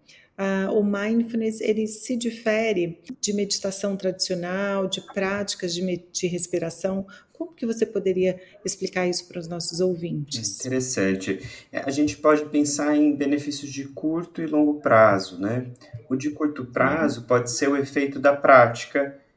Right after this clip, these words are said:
Speaker 2: muitas pessoas podem sentir relaxamento, conforto, bem-estar quando praticam, que é um efeito imediato da experiência. Mas e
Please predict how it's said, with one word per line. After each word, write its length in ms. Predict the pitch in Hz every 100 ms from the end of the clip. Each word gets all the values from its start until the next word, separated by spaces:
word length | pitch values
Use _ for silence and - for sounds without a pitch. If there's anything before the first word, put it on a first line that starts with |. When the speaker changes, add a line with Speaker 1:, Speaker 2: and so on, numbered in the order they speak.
| _ 113
Speaker 2:
muitas 220 | 120 120
pessoas 600 | - 123 - 120 127 123
podem 320 | - 117 117
sentir 680 | 117 117 113 - 120 117 110
relaxamento, 1400 | 113 117 120 - 127 117 120 123 117 113 - 110 104 104
conforto, 840 | - 120 117 110 117 120 110 -
bem-estar 840 | 95 110 123 - - 107 113 117 -
quando 240 | 127 127
praticam, 640 | 143 147 - 127 - 98 - -
que 40 |
é 60 | 131
um 40 |
efeito 300 | 139 143 139
imediato 540 | 135 127 139 123 117 -
da 80 |
experiência. 840 | 113 - 127 123 113 98 90 - -
Mas 240 | - 127 131
e 160 | 131